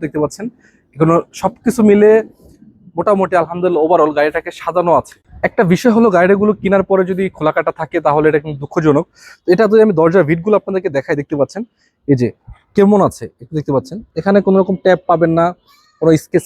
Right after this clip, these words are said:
পাবেন না, সবকিছু ঠিকঠাক আছে। আবার এদিকে থেকে যদি আপনাদেরকে দেখাই, এদিকেও কিন্তু সবকিছু ঠিকঠাক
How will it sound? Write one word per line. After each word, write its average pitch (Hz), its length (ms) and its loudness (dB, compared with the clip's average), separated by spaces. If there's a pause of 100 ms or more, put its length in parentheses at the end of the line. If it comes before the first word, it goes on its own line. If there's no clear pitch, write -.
পাবেন 156 280 0
না, 156 60 -2 (420)
সবকিছু 170 440 -4
ঠিকঠাক 165 360 -4
আছে। - 140 -4
আবার 175 160 4
এদিকে 185 220 2
থেকে 220 180 0
যদি 202 160 2
আপনাদেরকে 185 360 0
দেখাই, 156 220 -4
এদিকেও 180 280 -2
কিন্তু 175 140 -8 (140)
সবকিছু 160 340 -10
ঠিকঠাক 151 240 -8